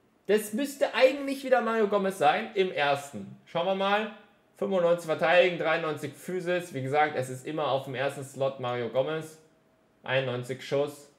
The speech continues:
Okay, Mario Gomez. Den haben wir schon. Das, ähm, wie gesagt, ist leider immer derselbe. Dann gehen wir mal zum zweiten. Ab jetzt wird's erst richtig spannend. Da war meistens Atal drin, aber auch nicht immer. Wir gucken mal.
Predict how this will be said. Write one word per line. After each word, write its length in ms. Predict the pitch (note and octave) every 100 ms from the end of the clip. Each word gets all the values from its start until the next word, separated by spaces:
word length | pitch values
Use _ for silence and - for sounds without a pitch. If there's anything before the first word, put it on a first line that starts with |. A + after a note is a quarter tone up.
| _
Okay, 280 | B2 - F#2+
Mario 220 | A2 A#2
Gomez. 280 | A2 G2 F#2+
Den 160 | C#3 D#3
haben 140 | F#3+
wir 120 | F#3+
schon. 300 | F3+ F3 F3 F3 - _ _ _ _ _
Das, 320 | C#3+ C#3 -
ähm, 600 | C3 B2+ B2 A#2+ A#2+ A#2 - _ _ _
wie 100 | A#2
gesagt, 380 | A2+ A#2 B2+ B2+
ist 140 | B2
leider 400 | A#2 A#2+ C3 B2 B2
immer 220 | A#2+ A2
derselbe. 580 | G#2+ G#2 G#2 G2 F2+ - - _ _
Dann 200 | A#2 C3
gehen 120 | E3
wir 100 | F3
mal 180 | D#3+ D3+
zum 240 | - C#3
zweiten. 360 | C3 C3+ A2+ - -
Ab 160 | D#3
jetzt 260 | G3 G#3+ -
wird's 160 | G#3+ G3
erst 160 | E3+
richtig 280 | E3 E3+ E3
spannend. 340 | - A2 F#2+ - - - _ _
Da 120 | D#3
war 160 | G3+ A#3
meistens 680 | B3 C4 D4 C#4 - D#3+ -
Atal 440 | A3 - G#3 G#3+
drin, 440 | E3 B2+ F3+ D4 - _ _ _ _
aber 160 | F3+ G#3
auch 120 | G3+
nicht 200 | G3 G3
immer. 340 | C3+ G2 - - _ _ _
Wir 120 | D3 C#3+
gucken 240 | F3+ A#2+
mal. 240 | F#2+ F#2